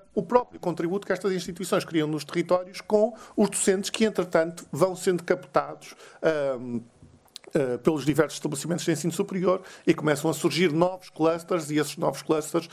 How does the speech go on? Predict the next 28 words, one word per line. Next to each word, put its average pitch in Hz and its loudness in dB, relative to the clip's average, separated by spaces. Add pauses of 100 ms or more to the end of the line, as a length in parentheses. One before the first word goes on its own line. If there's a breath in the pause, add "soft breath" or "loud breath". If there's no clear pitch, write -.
(180 loud breath)
começam 170 0
a 156 -2
atrair 151 -2
outros 151 2
elementos. 113 -4 (340 loud breath)
Eh, 160 2 (140)
isso - 2
tem - 0
muito 143 0
a 143 0
ver 147 -2
com 170 -2 (340 loud breath)
ah, 110 -4
a - 2
política 151 0
do 113 -4
Manel 139 2
Heitor, 160 0 (120)
porque 139 -4
o 131 -6
Manel 131 0
Heitor 135 0
é 127 -2
uma 131 0
pessoa 131 0
que - -10
estudou 139 2
intensivamente, 127 -2